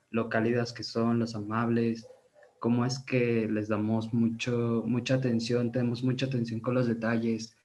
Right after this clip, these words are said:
se siente esa hospitalidad, como si te sintieras en casa. Es algo muy, muy padre y que realmente me encanta muchísimo.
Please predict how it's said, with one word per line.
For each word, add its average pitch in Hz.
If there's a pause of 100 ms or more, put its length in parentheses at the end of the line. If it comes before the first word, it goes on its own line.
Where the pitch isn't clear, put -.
(180)
se 113
siente 120
esa 139
hospitalidad, 107
como 117
si 117
te -
sintieras 104
en 110
casa. 107 (320)
Es -
algo 113
muy, 110 (220)
muy 117
padre 107
y 113
que 113 (160)
realmente 110
me 107
encanta 98
muchísimo. 101